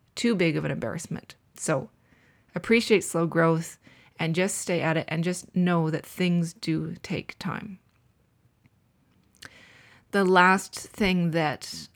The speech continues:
I want, I needed this reminder recently, and it's something that I want to remind you. If you feel like you're behind, when you look at other people who have wins or opportunities that you feel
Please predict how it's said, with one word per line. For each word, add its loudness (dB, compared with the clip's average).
I 2
want, 0
I 0
needed -4
this -8
reminder -4
recently, -8
and -4
it's -8
something -8
that -4
I -6
want -8
to -10
remind -2
you. -4
If -2
you 0
feel -2
like -6
you're 0
behind, -4
when -4
you 0
look -2
at -10
other -2
people -6
who -2
have -2
wins 0
or -4
opportunities 2
that -10
you -4
feel -2